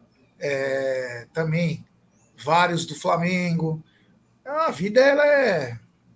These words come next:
é assim, ó, toda hora sai um, entra outro. O que não pode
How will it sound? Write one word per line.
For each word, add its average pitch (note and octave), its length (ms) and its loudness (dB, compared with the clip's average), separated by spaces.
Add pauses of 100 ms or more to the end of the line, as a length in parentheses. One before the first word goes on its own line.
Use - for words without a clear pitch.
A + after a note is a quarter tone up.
é A#3 80 -16
assim, G#3 320 -6
ó, A#2+ 80 -12
toda G3+ 260 -4
hora F#3+ 240 2
sai E3 320 -2
um, F#3+ 120 0
entra E3 200 -4
outro. F#3 240 -2
O - 20 -10
que C4 100 -8
não C#4 160 -2
pode E3+ 560 -2